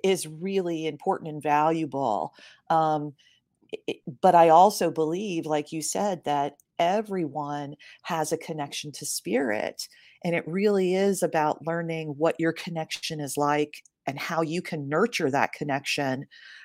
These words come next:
how you can every day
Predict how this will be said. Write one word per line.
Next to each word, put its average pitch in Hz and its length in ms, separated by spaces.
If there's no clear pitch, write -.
how 151 200
you 156 360
can 151 680
every 165 360
day 147 680